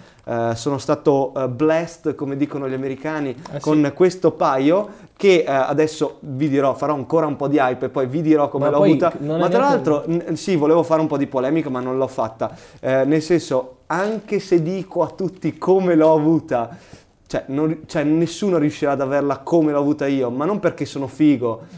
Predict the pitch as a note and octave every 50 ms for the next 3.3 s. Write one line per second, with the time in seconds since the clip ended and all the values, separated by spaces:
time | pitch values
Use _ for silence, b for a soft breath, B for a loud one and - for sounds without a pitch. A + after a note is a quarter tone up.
0 | B B - C#3 D3+ D#3+ E3 D#3+ F#3+ F3+ F#3+ - F#3 F#3+ G3+ G3 E3+ D3 D3 D#3
1 | D3+ C#3+ C#3+ C#3+ C#3+ D3 - D#3 D3 - - F#3+ G3 G3+ F#3 F#3+ E3 D3+ - -
2 | - - G#3 F#3+ E3 D3 C3 B2+ B2 A#2+ C3 B2+ B2 A#2+ B2 A#2+ A#2 A#2 A#2+ E3
3 | E3+ E3 D#3 C3+ B